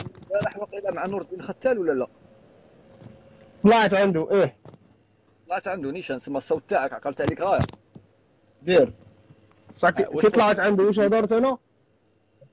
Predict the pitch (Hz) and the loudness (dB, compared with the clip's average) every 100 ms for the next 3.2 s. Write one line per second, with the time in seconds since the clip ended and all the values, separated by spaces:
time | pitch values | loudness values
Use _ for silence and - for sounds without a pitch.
0 | _ 139 135 151 143 147 160 143 165 151 | _ -6 -4 -2 -4 -4 -4 -4 -2 -2
1 | 127 143 135 143 143 135 180 - 147 143 | -2 -6 -4 0 0 0 0 -2 -4 -4
2 | 160 139 - 143 131 139 127 139 135 143 | -4 -4 -4 -2 0 0 -2 -6 -2 0
3 | 202 | 0